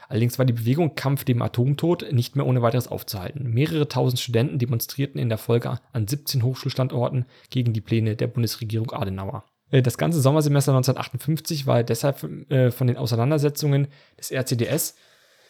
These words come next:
äh, mit den Gruppen der Aktion Kampf dem Atomtod bestimmt. Als Resultat dessen wurde auch bei der B D V im Juli neunzehnhundertachtundfünfzig dann versucht, den Fokus auf hochschulpolitische Belange, ähm,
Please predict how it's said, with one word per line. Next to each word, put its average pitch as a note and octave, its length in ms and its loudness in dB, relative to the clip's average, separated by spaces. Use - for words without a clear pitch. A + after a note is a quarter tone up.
äh, C3 100 4
mit C3+ 200 2
den C3 460 0
Gruppen E3 640 -2
der B2+ 140 0
Aktion C#3+ 420 0
Kampf B2 280 -4
dem B2 160 0
Atomtod A2+ 640 -4
bestimmt. A#2 480 0
Als A#2 200 -2
Resultat A#2+ 460 0
dessen C#3 320 -2
wurde D3 160 2
auch C3+ 100 -4
bei C3+ 100 0
der B2 100 4
B A#2+ 100 2
D A#2 80 2
V C3 200 -2
im C3+ 120 2
Juli C#3 240 2
neunzehnhundertachtundfünfzig C#3 1080 -2
dann C3+ 140 -2
versucht, B2+ 400 -2
den B2 100 -2
Fokus F3 460 -2
auf D3 220 -6
hochschulpolitische C3+ 680 -2
Belange, B2 480 0
ähm, B2+ 440 0